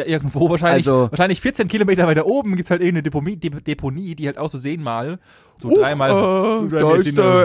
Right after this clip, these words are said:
Speaker 2: L K W aber ausgerutscht.
Speaker 1: Ja, richtig. Und dann bewer-, und dann, und dann heulen wir alle rum, „Oh mein Gott, wir haben kein, wir haben keinen Strom mehr, wir haben keinen Strom mehr, was machen wir
Speaker 2: Jo.
Speaker 1: jetzt?“ Dieser Müll. Ja. So viel dazu. Das ist, äh, und das ist deswegen schon mal,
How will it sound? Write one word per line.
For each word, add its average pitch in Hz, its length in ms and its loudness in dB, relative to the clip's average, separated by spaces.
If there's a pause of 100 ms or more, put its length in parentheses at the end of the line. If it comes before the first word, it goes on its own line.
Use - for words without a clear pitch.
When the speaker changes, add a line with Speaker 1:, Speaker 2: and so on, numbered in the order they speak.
Speaker 2:
L 175 80 2
K 175 140 -2
W 165 100 2
aber 143 160 2
ausgerutscht. 131 480 -2
Speaker 1:
Ja, 147 200 2
richtig. 127 420 -4
Und 127 180 -6
dann 151 300 0
bewer-, 135 260 0
und 135 60 -6
dann, 139 200 -4
und 135 120 -8
dann 160 260 -2
heulen 190 200 2
wir 170 100 0
alle 147 100 2
rum, 156 180 0
„Oh 190 40 0
mein 147 140 0
Gott, 113 160 -2
wir 131 60 -2
haben 131 220 0
kein, 131 240 -2
wir 127 80 0
haben 131 140 2
keinen 135 120 -2
Strom 110 200 -6
mehr, 110 120 -2
wir 135 80 -2
haben 151 100 0
keinen 151 140 -2
Strom 113 200 -6
mehr, 120 100 -2
was 160 140 -2
machen 113 180 0
wir 104 40 4
Speaker 2:
Jo. 107 60 6
Speaker 1:
jetzt?“ - 140 -4 (180)
Dieser 185 200 -2
Müll. 107 260 0 (520)
Ja. 123 180 -2 (500)
So - 160 0
viel 160 80 2
dazu. 135 300 0 (120)
Das 127 220 -10
ist, - 300 -10
äh, 120 160 0
und 117 240 -4
das 147 180 -2
ist 139 240 -8
deswegen 127 320 -4
schon 127 120 -6
mal, 123 160 -2